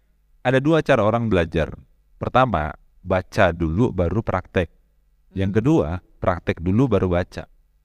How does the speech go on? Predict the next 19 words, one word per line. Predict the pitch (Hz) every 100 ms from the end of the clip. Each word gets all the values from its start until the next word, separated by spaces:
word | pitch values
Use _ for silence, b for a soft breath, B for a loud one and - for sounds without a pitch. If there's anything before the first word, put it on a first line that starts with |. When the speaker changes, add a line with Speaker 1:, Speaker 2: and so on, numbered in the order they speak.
| _ -
Speaker 1:
Nah, | 104
kamu | 147 202
tinggal | 180 143
pilih | 160 208 151 143 139
mau | - 117
cara | 117 120
yang | 117
mana. | 143 160 123 123 _ _ _ _ _ _ _
Speaker 2:
Kalau | 175 180
abang | 254
seringnya | 370 262 285 269
yang |
mana? | 190 165 - _
Speaker 1:
Aku | - 131
praktek | 247 180 139 147
dulu. | 190 233 131 113 - _ _ _ _ _
Speaker 2:
Baru | 190 196
belajar? | 190 170 160 143
Speaker 1:
Iya. | 214 240 82